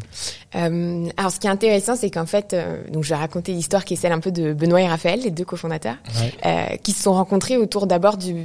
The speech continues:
Speaker 1: de l'idée du hardware, qui était de faire des devices pour venir t'aider, en fait, à mieux comprendre notamment ta consommation électrique.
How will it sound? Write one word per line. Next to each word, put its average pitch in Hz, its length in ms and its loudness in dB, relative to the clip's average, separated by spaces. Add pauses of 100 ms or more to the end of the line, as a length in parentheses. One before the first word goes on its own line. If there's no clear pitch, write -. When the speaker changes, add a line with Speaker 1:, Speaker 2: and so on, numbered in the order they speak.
(140)
Speaker 1:
de 180 140 2
l'idée 180 260 0
du 185 160 0
hardware, 170 600 -2
qui 185 140 -4
était 180 220 0
de 160 320 0
faire 202 340 2
des 175 140 0
devices 170 560 0
pour 180 160 0
venir 170 320 0
t'aider, 190 380 4
en 175 80 0
fait, 185 260 0
à 156 160 0
mieux 175 240 4
comprendre 190 440 2
notamment 175 280 0
ta 202 120 -4
consommation 180 520 0
électrique. 156 420 -4